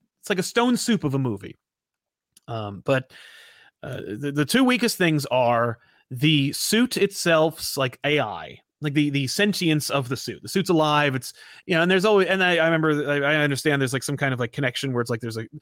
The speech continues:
the concern with Jaime, you know, it's like, "Can the suit do anything? It can heal him and stuff." Like, well, then what's the tension?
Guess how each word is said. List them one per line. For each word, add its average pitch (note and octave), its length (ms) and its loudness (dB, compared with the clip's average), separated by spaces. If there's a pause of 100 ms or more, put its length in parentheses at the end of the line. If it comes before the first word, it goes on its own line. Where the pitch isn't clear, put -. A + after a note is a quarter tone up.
(220)
the F3+ 80 2
concern A3 600 2
with E3 140 4
Jaime, C#3+ 400 2
you D3 180 0
know, C#3 80 -2
it's A#2+ 100 -6
like, A#2+ 140 -4 (260)
"Can C#3 160 -10
the C#3 80 -10
suit D#3+ 220 -4
do B2+ 140 0
anything? B2 240 0
It A2+ 80 -8
can G#2+ 80 -12
heal A#2 200 -6
him A2 100 -4
and G#2 80 -8
stuff." G#2 220 -6
Like, G#2 140 -10
well, A#2 160 -6
then A#2 80 -6
what's A#2 140 -4
the C#3 80 -6
tension? - 300 -8